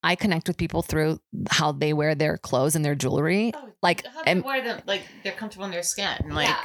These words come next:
Speaker 1: but, like, with just specifically, I'm like, Oh my God, I
Speaker 2: you're not gonna go up to the lady wearing, like, Lily Pulitzer and be like, "She's gonna"
Speaker 1: What's that?
Speaker 2: It's like that preppy, it's a prep, it's like Vineyard Vines, like, it's a preppy.
Speaker 1: Vineyard Vines.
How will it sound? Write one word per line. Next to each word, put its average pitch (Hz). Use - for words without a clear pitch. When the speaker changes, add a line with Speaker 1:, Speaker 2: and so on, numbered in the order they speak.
Speaker 1:
but, 202
like, 190
with 190
just 185
specifically, 170
I'm 160
like, 160
Oh 170
my 165
God, 131
I -
Speaker 2:
you're -
not -
gonna 254
go 208
up 196
to 202
the 185
lady 170
wearing, 170
like, 156
Lily 160
Pulitzer 175
and 165
be 160
like, 110
"She's 170
gonna" -
Speaker 1:
What's 220
that? 185
Speaker 2:
It's 190
like 214
that 196
preppy, 214
it's 180
a 190
prep, 190
it's 170
like 165
Vineyard 180
Vines, 165
like, 160
it's -
a 175
preppy. 175
Speaker 1:
Vineyard 190
Vines. -